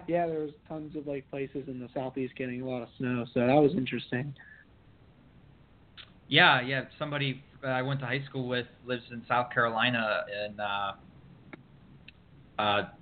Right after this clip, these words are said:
Speaker 2: Charleston, I think, and, uh, it, yeah, they, they had snow. They had snow there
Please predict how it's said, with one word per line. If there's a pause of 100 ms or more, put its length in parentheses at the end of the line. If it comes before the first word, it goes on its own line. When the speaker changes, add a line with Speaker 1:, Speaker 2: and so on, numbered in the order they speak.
(140)
Speaker 2:
Charleston,
I
think,
and,
uh, (840)
it, (420)
yeah, (220)
they,
they
had (100)
snow.
They
had
snow
there